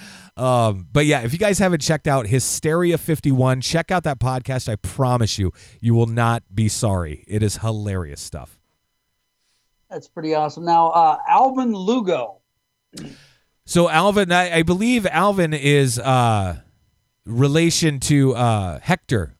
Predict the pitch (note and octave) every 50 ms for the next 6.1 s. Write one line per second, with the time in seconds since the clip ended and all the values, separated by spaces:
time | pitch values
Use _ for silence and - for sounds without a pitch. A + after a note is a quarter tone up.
0 | - - A#2 B2+ B2 A2 G#2+ G2 E2+ E2+ F2 B2+ C#3 C3 B2 A#2 C#3 C#3+ C#3+ -
1 | D#3 C#3 C3 C3 C3 A#2+ A2+ - C#3 C3 B2 A2+ A#2 G#2 - - C#3 B2+ - -
2 | - B2+ C3 C3 C3 B2 - - B2 A#2 G#2+ - - A#2+ A2+ G#2 - A2+ G#2+ G#2
3 | - - G#2 G2+ G2 F#2+ G2+ A2+ A#2+ A#2+ - - - G2 G#2 G#2 G#2 G2 - -
4 | D#2 - - _ _ _ - - - _ _ _ _ _ - - B2 B2 A#2 A#2
5 | B2 A#2+ G#2+ - A#2+ A2 A2+ A2 G#2 G2 - D#2 - D2+ C2+ C#2+ D#2 F#2+ F#2+ F2+
6 | E2